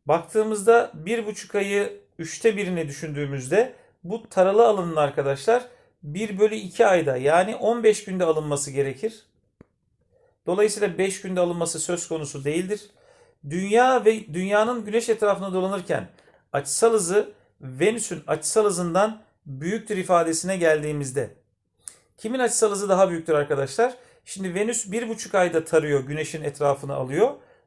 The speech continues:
Dünya on iki ayda alıyor. E, dolayısıyla Venüs'ün açısal hızı daha büyük olmalıdır dünyanın açısal hızından. Dolayısıyla dünyanın güneş etrafındaki açısal hızı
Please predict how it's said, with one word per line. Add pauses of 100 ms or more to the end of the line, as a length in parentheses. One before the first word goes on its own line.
Dünya
on
iki
ayda
alıyor. (440)
E,
dolayısıyla
Venüs'ün
açısal
hızı (440)
daha
büyük
olmalıdır (580)
dünyanın (280)
açısal
hızından. (360)
Dolayısıyla (320)
dünyanın (340)
güneş
etrafındaki
açısal
hızı